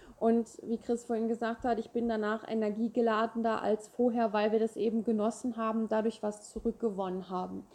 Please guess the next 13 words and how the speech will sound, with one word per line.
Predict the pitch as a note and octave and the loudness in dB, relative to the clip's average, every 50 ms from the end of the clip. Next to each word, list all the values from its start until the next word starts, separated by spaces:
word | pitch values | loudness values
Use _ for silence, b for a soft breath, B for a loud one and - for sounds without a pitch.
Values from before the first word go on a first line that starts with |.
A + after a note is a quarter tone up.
| b b b b b b b b b b - | b b b b b b b b b b 0
Und, | A3+ A3 G#3+ G#3+ G#3+ G#3 G#3 G#3+ G#3 G#3 - | 2 4 6 6 4 4 2 0 -2 -4 -4
ähm, | A#3 G#3+ G#3 G3+ G3 G3+ G3+ G3 G#3 G#3 - _ _ _ _ _ _ _ _ _ _ _ _ _ _ _ - | -4 -2 -2 -2 -4 -4 -6 -6 -8 -10 -12 _ _ _ _ _ _ _ _ _ _ _ _ _ _ _ 4
ja, | A#3 F3 F3+ | 4 4 6
das | F#3 A3 G#3 G#3+ | 6 4 4 4
ist | A3+ A3 - - - - _ _ - | 2 0 -2 -8 -18 -20 _ _ -6
der | - F3 A3+ G#3+ G#3 | 4 6 6 8 8
wichtige | A3 B3 - - A#3 - A3 | 6 2 0 -2 0 2 2
Punkt. | - - - A#3+ B3 B3 | 2 4 4 2 4 2
Es | A3 A3 - | 0 -4 -6
kommt | - - A3+ A3+ - | -4 -4 -4 -4 -2
wirklich | - C#4 C#4+ C#4+ C#4 | -2 -2 0 0 -2
drauf | - - A#3+ A#3 A#3 | -2 -2 -2 -2 -2
an, | - - A3 A3+ A#3 A#3 | 0 0 2 2 2 0